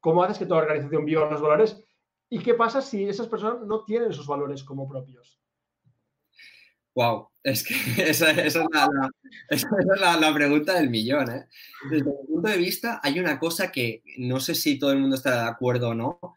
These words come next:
Speaker 2: pero para mí está siendo clave. Es, si intentas implementar unos valores porque se te ha ocurrido que son los valores de la organización,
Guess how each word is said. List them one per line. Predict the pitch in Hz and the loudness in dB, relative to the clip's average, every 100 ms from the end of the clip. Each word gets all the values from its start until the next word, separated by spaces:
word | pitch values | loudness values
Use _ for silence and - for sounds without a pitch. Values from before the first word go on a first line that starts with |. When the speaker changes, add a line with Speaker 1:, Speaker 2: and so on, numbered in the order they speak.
| _ _ _ _ _ | _ _ _ _ _
Speaker 2:
pero | 139 135 127 | 2 2 2
para | 120 | 2
mí | 120 127 | 0 0
está | 131 | 0
siendo | 147 147 117 | -2 -2 -2
clave. | 117 117 117 | -2 -2 -2
Es, | 113 - | -6 -4
si | - 139 | 0 0
intentas | 131 151 175 180 | 2 0 0 -2
implementar | 180 147 151 139 135 135 135 | -2 0 0 2 2 2 0
unos | 127 127 120 | -2 -6 -2
valores | 123 120 117 110 107 - - | -2 -2 -2 -4 -6 -12 -8
porque | 120 117 117 | -6 -4 -4
se | - | -4
te | 113 | 0
ha | 131 | 0
ocurrido | 135 151 143 147 139 135 | 2 0 2 2 2 0
que | 131 | -2
son | 131 131 | -4 -6
los | 131 127 | -6 -2
valores | 127 127 127 | -2 -2 -2
de | |
la | 127 | -4
organización, | 127 123 - 117 | -4 -10 -8 -10